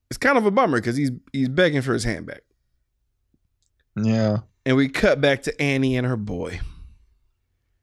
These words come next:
Speaker 1: They get to the dead end because there's a, what's this guy named? Jack and, uh, Bobby Lee or Bobby Joe.
Speaker 2: Okay, so there was a name for the tow truck driver 'cause in my notes he's just tow truck driver.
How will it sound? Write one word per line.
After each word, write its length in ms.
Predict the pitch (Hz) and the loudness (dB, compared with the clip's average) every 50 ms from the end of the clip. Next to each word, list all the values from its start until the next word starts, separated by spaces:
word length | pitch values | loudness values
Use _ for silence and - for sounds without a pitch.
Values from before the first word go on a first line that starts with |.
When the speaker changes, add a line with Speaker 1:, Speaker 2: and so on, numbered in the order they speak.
| _ _ _ _ _ _ _ _ - | _ _ _ _ _ _ _ _ -4
Speaker 1:
They 140 | - 123 | -2 -2
get 200 | 117 120 127 - - | 0 0 -2 -2 -2
to 80 | - | -6
the 100 | 120 120 | -6 -6
dead 280 | 117 113 120 120 117 117 | -4 0 0 0 0 0
end 200 | 117 113 110 104 | -2 -4 -4 -6
because 240 | 101 98 - 113 104 | -8 -6 -4 -4 -2
there's 220 | 110 110 107 104 101 | -2 -2 -2 -2 -4
a, 480 | 101 101 101 101 101 101 98 - - - _ _ _ - | -4 -4 -4 -6 -8 -8 -10 -12 -14 -16 _ _ _ -6
what's 140 | 143 143 143 | -6 -6 -6
this 80 | 117 | -6
guy 160 | - 95 90 87 | -6 -6 -6 -6
named? 260 | 90 85 85 95 110 | -8 -8 -10 -8 -2
Jack 320 | - 131 135 131 123 - | 0 0 2 0 -2 -4
and, 160 | 135 120 117 | -6 -4 -4
uh, 140 | 113 104 95 | -4 -6 -6
Bobby 540 | 104 123 131 131 147 160 180 190 196 196 196 | -8 -10 -8 -2 0 2 2 4 6 6 6
Lee 420 | 190 196 196 175 131 104 - - - - _ - | 6 4 2 2 0 -4 -6 -12 -16 -18 _ -12
or 120 | - 110 110 | -10 -10 -6
Bobby 300 | 110 123 135 147 143 135 | -4 -2 -2 0 -2 -2
Joe. 140 | - 135 139 | 0 2 2
Speaker 2:
Okay, 220 | 143 143 151 135 | 4 4 4 2
so 160 | 113 - 143 143 | 4 2 4 4
there 140 | 156 165 | 6 6
was 240 | 165 180 196 196 180 | 6 6 6 6 4
a 80 | 185 165 | 4 2
name 260 | 156 151 147 147 139 | 2 2 2 0 0
for 120 | 120 131 | 0 0
the 80 | 113 110 | 0 0
tow 260 | - - - 147 139 | 0 0 2 2 2
truck 300 | 123 - - 127 107 95 | 2 2 0 -2 -2 -2
driver 340 | 92 110 107 107 101 101 101 | 0 0 2 2 2 2 0
'cause 200 | 98 - 101 104 | 0 0 0 0
in 100 | 113 113 | 2 2
my 80 | 113 113 | 2 2
notes 260 | 120 127 127 113 - | 2 2 0 0 0
he's 100 | 117 104 | 0 2
just 340 | 110 117 110 - - _ - | 2 2 0 0 -2 _ -2
tow 180 | - 123 117 110 | 2 4 4 4
truck 340 | 117 - - 98 92 - | 4 2 0 0 -2 -2
driver. 460 | - - 160 160 143 92 87 95 95 | -4 -2 0 0 0 0 -2 -4 -8